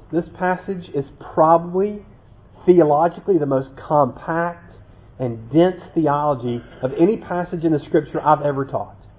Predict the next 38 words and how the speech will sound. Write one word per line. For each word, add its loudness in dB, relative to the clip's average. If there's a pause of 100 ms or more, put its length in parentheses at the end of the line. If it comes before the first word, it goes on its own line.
(540)
I -4
hope 4
to -12
be 4
able 0
to -10
unpack -6
it -6
with -6
you -8 (300)
and -4
to -6 (240)
see -4 (420)
what 4
it 6
means 0
that -4
we 4
are 0
justified, -6 (340)
what 6
it 4
means 0
that 0
we 4
have -2
Christ -2
as -4 (120)
Savior, -4 (440)
and, -6
and, -6
and -8
how -2
we 0
can -8 (140)
think 2
about -2
that -4